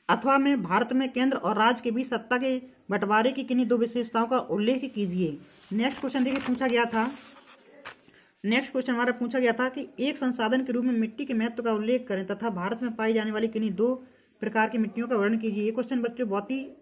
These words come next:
ईजी था और मैंने आपको बताया भी था वीडियो में। अथवा में देखिए, अब्रक की उपयोगिता बताइए एवं भारत में इसके किन्हीं दो उत्पादक राज्यों का भी उल्लेख कीजिए। नेक्स्ट क्वेश्चन है, राष्ट्रीय आय तथा प्रति व्यक्ति आय में विभेद कीजिए। देशों की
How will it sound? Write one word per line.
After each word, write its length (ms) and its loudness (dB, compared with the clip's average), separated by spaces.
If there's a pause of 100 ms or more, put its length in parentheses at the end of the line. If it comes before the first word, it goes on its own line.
(120)
ईजी 280 0
था 140 -2
और 100 2
मैंने 300 0 (540)
आपको 240 -2
बताया 340 2
भी 120 0
था 180 -2
वीडियो 360 0
में। 220 -2 (1400)
अथवा 260 2
में 80 4
देखिए, 240 2 (160)
अब्रक 320 2
की 80 -8
उपयोगिता 460 0
बताइए 320 2
एवं 280 -2
भारत 240 -4
में 300 0 (280)
इसके 280 -2
किन्हीं 240 0
दो 160 2 (200)
उत्पादक 440 -2
राज्यों 340 0
का 120 0
भी 120 0
उल्लेख 360 2 (580)
कीजिए। 460 2 (380)
नेक्स्ट 280 -2
क्वेश्चन 300 0
है, 120 2 (800)
राष्ट्रीय 640 -2
आय 140 2
तथा 220 -2
प्रति 260 -2
व्यक्ति 320 -2
आय 260 -2
में 100 0
विभेद 280 0
कीजिए। 380 -2
देशों 520 0
की 260 -8